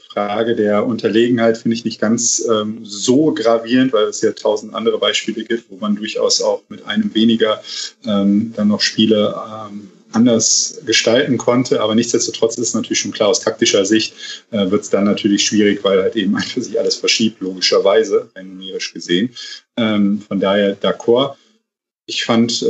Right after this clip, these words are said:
ähm, sehe das auch ähnlich wie der Tobi. Ich hatte mir es schlimmer vorgestellt, wie Eintracht Frankfurt in die Saison geht und wie sie es auch spielerisch lösen werden und können. Ähm, bin eigentlich relativ angenehm überrascht, dass das, ähm, nicht da so Holzhacker-Bubenmäßig ist, sondern, ähm,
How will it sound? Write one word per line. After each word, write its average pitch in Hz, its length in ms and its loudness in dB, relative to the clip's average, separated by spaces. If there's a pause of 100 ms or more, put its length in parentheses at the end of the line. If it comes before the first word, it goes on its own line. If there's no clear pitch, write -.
ähm, 107 480 0
sehe 110 180 2
das 120 160 0
auch 104 140 0
ähnlich 120 260 2
wie 117 60 0
der 107 120 2
Tobi. 127 440 2 (100)
Ich - 140 -4
hatte 113 200 0
mir 104 180 0
es 98 100 -2
schlimmer 135 320 2
vorgestellt, 131 760 0
wie 117 320 0
Eintracht 117 300 -6
Frankfurt 123 420 -2
in 123 100 2
die 123 100 -2
Saison 113 440 0
geht 123 300 2
und 113 220 -2
wie 110 100 -2
sie 110 60 -8
es - 120 -2
auch - 80 0
spielerisch 113 520 2
lösen 127 640 0
werden 131 340 4
und 104 240 -6
können. 170 400 2 (340)
Ähm, 113 400 2
bin 117 160 2
eigentlich 113 380 0
relativ 117 600 2
angenehm 117 480 -2
überrascht, 107 480 -2
dass - 140 -4
das, - 420 -4
ähm, 104 320 -6
nicht 113 240 -12
da 113 120 0
so 110 120 -4
Holzhacker-Bubenmäßig 120 1200 2
ist, 127 220 0
sondern, 110 480 0
ähm, 107 320 -4